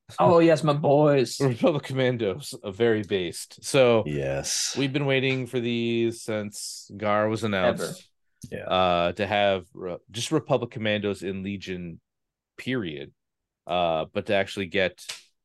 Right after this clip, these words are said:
Speaker 2: uh, them going the extra mile to give us Republic Commando, the game, uh, with specific hero cards as a unit.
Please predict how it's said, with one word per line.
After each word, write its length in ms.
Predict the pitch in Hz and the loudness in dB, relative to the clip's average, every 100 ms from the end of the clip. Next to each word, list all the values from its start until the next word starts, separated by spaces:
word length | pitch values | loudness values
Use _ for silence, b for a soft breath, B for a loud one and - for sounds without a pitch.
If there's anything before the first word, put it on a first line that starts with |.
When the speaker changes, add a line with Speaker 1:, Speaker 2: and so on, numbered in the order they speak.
| - | -8
Speaker 2:
uh, 420 | 85 82 80 78 | -4 -2 -2 -4
them 260 | 82 98 92 | -2 -4 -2
going 260 | 95 95 | -2 -2
the 100 | 92 | -2
extra 260 | 90 - 90 | -6 -8 -8
mile 320 | 87 85 85 | -4 -2 -2
to 100 | 82 | -4
give 220 | 82 90 85 | -6 -6 -4
us 300 | 80 - - | -4 -6 -16
Republic 460 | 76 110 98 85 | -6 -4 -4 -6
Commando, 840 | - 92 101 95 95 92 82 85 _ _ _ _ - | -10 -6 -4 -2 -4 -2 -4 -6 _ _ _ _ -8
the 100 | 87 | -4
game, 480 | 90 82 82 80 - _ _ _ - | -4 -4 -6 -10 -16 _ _ _ -6
uh, 440 | 80 80 76 76 78 | 0 2 2 0 0
with 260 | 92 87 | 0 -2
specific 480 | - - 104 101 95 | -8 -8 -4 -2 0
hero 240 | 104 92 85 | 2 2 2
cards 520 | 92 85 82 85 - | 0 0 0 -2 -6
as 180 | 80 82 | -8 -6
a 40 | |
unit. 420 | 82 87 90 87 | -6 -6 -4 -6